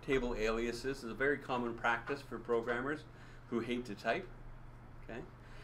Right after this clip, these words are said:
Now, you're familiar with table aliases, I know, because everyone in the room had the fun of learning recursive, uh, relationships, and you can't query those without table aliases, so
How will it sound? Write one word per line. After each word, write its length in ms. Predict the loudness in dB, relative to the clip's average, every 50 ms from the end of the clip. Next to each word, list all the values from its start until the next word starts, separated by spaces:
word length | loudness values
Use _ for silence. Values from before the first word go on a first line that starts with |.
| -12 -14 -14 -14 -4 2
Now, 120 | 4 4
you're 200 | 6 6 4 2
familiar 540 | 2 4 4 6 8 8 8 8 8 8 6
with 240 | 6 2 0 0 2
table 300 | 4 4 6 6 6 4
aliases, 580 | 4 4 2 2 2 0 0 -2 -4 -2 0
I 140 | 0 0 2
know, 300 | 2 2 2 4 2 2
because 360 | 0 -2 -4 -2 -2 -2 0
everyone 420 | 4 4 6 6 6 6 6 4 2
in 60 | 2
the 80 | 0
room 340 | 2 4 4 4 4 4 2 -4 -10 -14 -14 -14 -14 -14 -14 -14 -16 -16 -16 -16 -14 -6 -2
had 160 | -2 0 2
the 100 | 2 0
fun 480 | 0 -2 4 6 8 10 10 8 6 4
of 120 | 2 2
learning 400 | 2 4 4 4 4 4 2 2
recursive, 600 | 0 -2 -4 2 4 4 4 4 4 0 0 0 0 -4 -12 -14 -14 -14 -14 -14 -14 -14 -12 -4 -2
uh, 100 | -2 0
relationships, 840 | 0 4 6 6 4 4 2 -4 -4 0 2 2 2 0 -2 -6 -4
and 160 | -4 -4 -4 -6 -10 -12 -8 -4
you 140 | -4 -4 -4
can't 300 | -2 0 0 0 0 -2 -6 -12 -4
query 260 | 2 4 4 4 4
those 260 | 4 4 2 2 2
without 280 | 0 2 2 2 2 0 -4 -4
table 280 | -2 -2 0 0 2 4
aliases, 580 | 4 4 4 2 -2 -2 -2 -4 -6 -6 -6 -4
so 220 | -2 -2 -2 -2